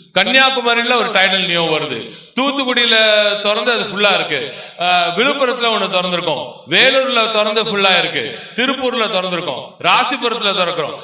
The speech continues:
இப்படி ஈரோட்லயும் ஒரு டைடல் நியோ பார்க் வருது. அங்க சுத்தி அங்கதான் வரேன். <laughs> So, அதனால ஈரோடுக்கும் ஒரு டைடல் நியோ பார்க் கொடுத்திருக்கோம். அதை தாண்டி ஒவ்வொரு பகுதிகளும் இருக்கிற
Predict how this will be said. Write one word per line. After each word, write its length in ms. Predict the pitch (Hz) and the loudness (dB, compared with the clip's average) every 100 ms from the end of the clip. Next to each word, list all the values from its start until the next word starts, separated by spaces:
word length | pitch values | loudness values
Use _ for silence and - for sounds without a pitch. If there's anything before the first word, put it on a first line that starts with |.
| - | -12
இப்படி 300 | 185 196 233 226 | -10 -4 0 2
ஈரோட்லயும் 800 | 220 214 285 277 247 247 269 254 | 2 2 4 4 2 0 2 2
ஒரு 140 | 240 | 2
டைடல் 360 | 226 214 214 208 | 2 2 0 0
நியோ 260 | 202 202 | -2 0
பார்க் 240 | 190 185 160 | 0 0 -2
வருது. 300 | 156 131 135 - - - | -2 -4 -10 -18 -20 -10
அங்க 200 | 165 190 | -4 -2
சுத்தி 240 | 185 196 220 | -4 -4 -2
அங்கதான் 300 | 185 190 160 | 0 0 0
வரேன். 200 | 156 - | -2 -4
<laughs> 800 | 170 160 - - - - - - | -6 -4 -4 -6 -12 -12 -12 -6
So, 120 | 233 | 0
அதனால 260 | 220 247 254 | 2 2 2
ஈரோடுக்கும் 680 | 233 277 269 254 226 285 311 | 2 4 2 0 0 0 2
ஒரு 140 | 254 | 0
டைடல் 340 | 240 220 226 214 | 2 2 0 0
நியோ 280 | 208 214 | 0 0
பார்க் 220 | 208 175 170 | 0 -2 -6
கொடுத்திருக்கோம். 440 | 165 151 113 113 - - - - _ | -8 -10 -10 -16 -20 -20 -20 -20 _
அதை 340 | - 196 202 202 | -2 0 0 0
தாண்டி 500 | 226 285 320 320 330 330 - 175 | 0 2 2 2 2 0 -4 -2
ஒவ்வொரு 520 | 190 254 294 277 269 | 0 0 0 -2 -2
பகுதிகளும் 540 | 226 208 277 277 269 | -2 0 0 0 0
இருக்கிற 340 | 233 233 226 | 0 -2 0